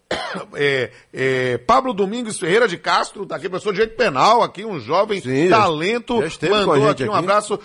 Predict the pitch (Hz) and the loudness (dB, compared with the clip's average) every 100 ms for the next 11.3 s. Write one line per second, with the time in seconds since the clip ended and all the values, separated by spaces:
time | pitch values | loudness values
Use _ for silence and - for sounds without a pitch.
0 | - - 214 156 180 208 175 180 214 190 | -4 2 2 2 0 0 0 0 0 0
1 | 143 - 127 196 175 160 196 165 175 - | -2 -8 -8 -4 -4 -4 -2 0 0 -2
2 | 165 185 147 165 180 170 175 151 202 - | -6 -4 0 0 0 -2 -2 -2 -2 -6
3 | - - 165 170 226 226 247 247 240 175 | -6 0 0 0 -2 -2 -4 0 0 2
4 | 208 233 - - 220 - 175 196 240 403 | 2 0 -6 -2 -2 2 0 2 0 0
5 | 370 294 233 - - 240 175 196 202 185 | 0 0 0 -4 0 0 2 0 0 0
6 | 185 - 175 185 160 151 170 156 160 156 | -2 -2 -4 0 0 -2 -2 -2 2 2
7 | 170 147 151 160 151 120 98 - - _ | 0 -2 -4 -2 -2 -4 -6 -10 -20 _
8 | 170 196 214 190 226 233 180 156 160 214 | -2 2 2 4 4 6 4 2 4 4
9 | 175 - _ _ 147 151 190 185 - 190 | 2 -2 _ _ -10 -10 -8 -6 -2 -2
10 | 180 - - 135 208 175 233 285 269 220 | -4 -8 -14 0 2 4 2 2 0 0
11 | 185 208 233 | 2 4 2